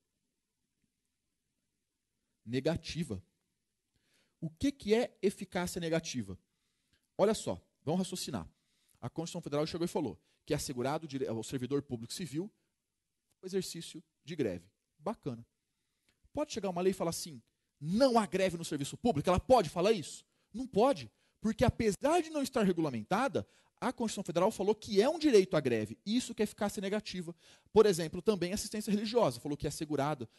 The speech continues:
a prestação de assistência religiosa das entidades de internação coletiva, civis ou militares, na forma da lei. Quer dizer, é um direito. Para que esse direito seja exercido, tem que ter uma regulamentação. Pode chegar uma lei e falar assim, "Não, tá proibido, não vai ter assistência"?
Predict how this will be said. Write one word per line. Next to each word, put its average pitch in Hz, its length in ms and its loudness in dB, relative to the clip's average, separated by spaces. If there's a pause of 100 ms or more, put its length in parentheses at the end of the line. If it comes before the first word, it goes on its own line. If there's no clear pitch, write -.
a 120 80 -4
prestação 135 400 -8
de 123 80 -12
assistência 123 320 -8
religiosa 156 460 -2
das 175 100 -8
entidades 156 380 -4
de 147 60 -14
internação 139 360 -10
coletiva, 156 380 -4
civis 147 200 -10
ou 143 60 -6
militares, 156 560 -4 (480)
na 165 100 -6
forma 170 280 -4
da 196 100 4
lei. 131 180 2 (300)
Quer 156 80 0
dizer, 131 200 0
é - 20 -4
um 120 80 -8
direito. 233 500 6 (380)
Para 311 260 4
que 294 80 -8
esse 254 140 -4
direito 190 280 2
seja 143 220 -2
exercido, 120 640 -4 (180)
tem 131 120 -6
que - 100 -16
ter 180 100 2
uma 285 140 2
regulamentação. 185 840 -2 (400)
Pode 302 240 6
chegar 240 200 0
uma 220 100 2
lei 247 120 4
e - 20 -6
falar 233 140 0
assim, 220 220 -4
"Não, 151 720 2
tá 165 160 -2
proibido, 226 540 0
não 254 300 4
vai 254 100 8
ter 214 100 0
assistência"? 180 680 -2